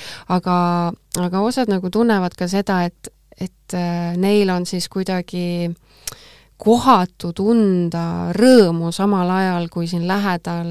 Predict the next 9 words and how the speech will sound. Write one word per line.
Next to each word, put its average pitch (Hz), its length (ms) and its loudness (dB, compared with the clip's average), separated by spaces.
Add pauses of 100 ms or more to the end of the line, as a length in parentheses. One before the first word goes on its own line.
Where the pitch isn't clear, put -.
(140)
äh, 170 460 -8 (420)
käivad, 196 480 0
äh, 170 140 -6 (340)
noh, 185 240 -4 (160)
sellised 202 640 0
ko-, 175 280 -2 (200)
koledused, 170 800 0
et, 175 280 -6
ähm, 175 440 -2